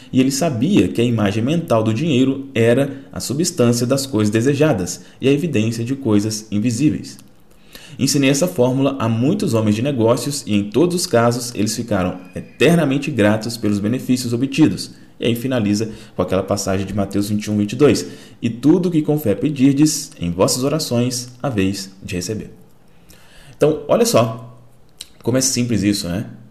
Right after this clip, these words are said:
É aquilo que eu sempre repito aqui pra você. A consciência cria a realidade. Ou seja, aquilo que você acredita acontece. Ou seja,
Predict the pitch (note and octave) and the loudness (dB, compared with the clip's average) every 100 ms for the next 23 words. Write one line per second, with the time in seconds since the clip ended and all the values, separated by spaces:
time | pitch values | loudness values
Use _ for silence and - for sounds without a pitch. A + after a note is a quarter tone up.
0 | - - F#2+ A2+ - - - - - C3 | -20 -8 -2 0 -2 -8 -12 -12 -2 2
1 | D3+ D3+ C#3+ C3 C3 C3 - A#2+ A#2 B2 | 4 2 0 -2 -6 -6 -4 -4 -4 -6
2 | B2+ - F2+ - F2 - - A#2 A#2+ A#2+ | -6 -4 -6 -8 -12 -10 -4 -2 -2 0
3 | G2 G2 A#2+ - C3+ C#3 - - - - | 0 2 0 -2 -4 -6 -10 -18 -14 0
4 | G#2 F#2+ G#2 A2 G#2 G2+ G2+ A#2 A2+ G2 | 0 4 2 0 -4 -6 -4 0 2 2
5 | F2 - G#2 G#2 A2+ A2+ G#2 A#2+ C3+ C3+ | -2 -8 -8 -2 2 2 2 0 0 0
6 | D3 C#3+ C3 C3 - - A2+ C3+ A2+ B2+ | -2 2 0 -2 -8 -8 0 2 2 0
7 | B2 C#3 D#3 C#3+ - - - C3 - C#3+ | 0 0 4 4 2 -8 -8 -4 2 4
8 | C3+ - | 4 2